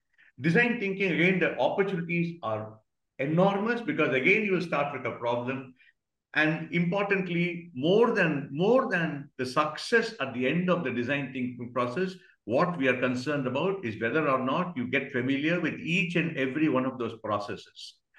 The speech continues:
Whether your empathy, whether you can raise your empathy level from five to eight, whether you can, you start to defining problems with lot of ease, whether you're able to generate about twenty ideas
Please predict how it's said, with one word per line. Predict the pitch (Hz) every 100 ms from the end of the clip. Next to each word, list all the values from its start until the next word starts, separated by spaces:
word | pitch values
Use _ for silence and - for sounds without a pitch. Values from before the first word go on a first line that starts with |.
| - -
Whether | 127 147 151 147 - -
your | 123
empathy, | 123 131 - 170 151 147 123
whether | 117 120 135
you | 131
can | 127 110
raise | 120 147 151
your | 147 117
empathy | 120 123 127 131
level | 113 120 127
from | 123 107 104 -
five | 123 131 127 120
to | 110
eight, | 110 113 113 - _ _
whether | 123 131 143
you | 135 127
can, | 127 120 113
you | 123
start | 123 139 - 156
to | 123
defining | 127 131 135 143 131
problems | 127 120 131 127
with | 127
lot | 110 120 123
of | 123 117
ease, | 117 123 123 123 - _
whether | 127 151 143
you're | 135
able | 135 139 151
to | 143
generate | 113 127 139 147 139
about | 120 120
twenty | 120 123 127 143
ideas | 120 123 123 127 127